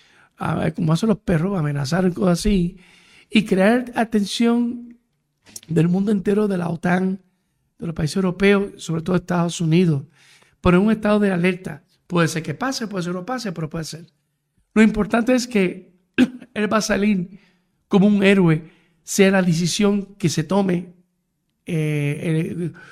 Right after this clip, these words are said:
junto con, con, eh, la, la, la, la, eh, como, eh, los países europeos. O sea, eh,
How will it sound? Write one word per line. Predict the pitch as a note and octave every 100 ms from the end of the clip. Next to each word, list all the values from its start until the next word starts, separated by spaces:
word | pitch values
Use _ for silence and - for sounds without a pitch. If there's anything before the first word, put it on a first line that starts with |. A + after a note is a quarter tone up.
| - _
junto | G3 G3 G3+ F#3
con, | F#3 F3
con, | D#3+ E3 D#3+ D3+ D3 D3 C#3+ D3 _ _ _ _ _ _ _ _
eh, | D4 A3+ G3+ G3+ G3+ G3+
la, | F#3+ F#3 G#3
la, | F#3+ -
la, | - F3 F3+
la, | F3 D#3 C#3+ D#3 E3+
eh, | E3+ D#3 D3+ F#3+ -
como, | E3+ E3
eh, | F3+ A3 - - A3+
los | G#3+ F3
países | - E3 F3
europeos. | A3 G#3+ C4 C4+
O | -
sea, | - F#3 D#3+
eh, | E3 -